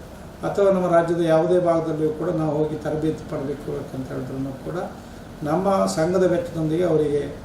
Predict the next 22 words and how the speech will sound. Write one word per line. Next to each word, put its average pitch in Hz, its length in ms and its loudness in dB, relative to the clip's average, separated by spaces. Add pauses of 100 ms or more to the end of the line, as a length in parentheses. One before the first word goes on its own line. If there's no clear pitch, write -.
(340)
ಕಳಿಸುವಂಥ 151 500 2
ಒಂದು 139 220 0
ವ್ಯವಸ್ಥೆಗಳನ್ನು 135 600 0
ಮಾಡ್ತೇವೆ. 135 680 -6 (280)
ಅಥವಾ 196 280 2
ಪ್ರಗತಿಪರ 180 560 4
ರೈತರ 165 520 2 (120)
ತಾಕುಗಳು 151 520 0 (640)
ಅಥವಾ 156 220 0
ರಿಸರ್ಚ್ 165 320 4
ಸ್ಟೇಷನ್‌ಗಳು, 147 680 0 (440)
ಬಹುಶಃ 170 200 0
ಇಂಥದ್ದನ್ನು 180 560 2
ಕೂಡ 185 140 6 (340)
ಸಮ-, 170 320 -2
ನೋಡಬೇಕು 165 520 0
ಅಂತ 156 120 -2
ಹೇಳುವಂಥ 151 400 -2
ವ್ಯಕ್ತಪಡಿಸಿದರೆ 143 1000 -6 (520)
ಅಲ್ಲಿಯೂ 208 320 6
ಕೂಡ 185 180 2
ಅವರನ್ನು 160 600 2